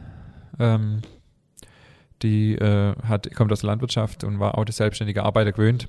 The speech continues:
Dann kam, äh, das Greta-Jahr, da haben wir ja mal eine extra Folge drüber gemacht. Irgendwann, äh, relativ am Anfang. Hörempfehlung an dieser Stelle.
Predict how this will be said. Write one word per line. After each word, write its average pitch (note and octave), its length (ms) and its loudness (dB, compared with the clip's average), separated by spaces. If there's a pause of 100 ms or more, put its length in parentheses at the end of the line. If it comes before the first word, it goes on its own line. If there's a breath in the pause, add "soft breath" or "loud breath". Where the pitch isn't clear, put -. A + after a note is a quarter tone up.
(140)
Dann G#2+ 220 2
kam, G#2 260 -2
äh, G#2 100 -4
das G2+ 180 -4
Greta-Jahr, A#2 640 4
da A2 80 2
haben G#2+ 100 2
wir G#2 60 4
ja G2+ 60 4
mal G#2 100 4
eine G#2 120 2
extra G#2 260 -2
Folge G#2 260 2
drüber G#2 200 0
gemacht. G#2 280 0 (800 soft breath)
Irgendwann, G2+ 500 0 (220)
äh, G#2 60 2
relativ G2+ 420 2
am G2+ 80 2
Anfang. B2 380 0 (600 loud breath)
Hörempfehlung B2 680 8
an A2 100 2
dieser G#2+ 200 0
Stelle. A#2 320 2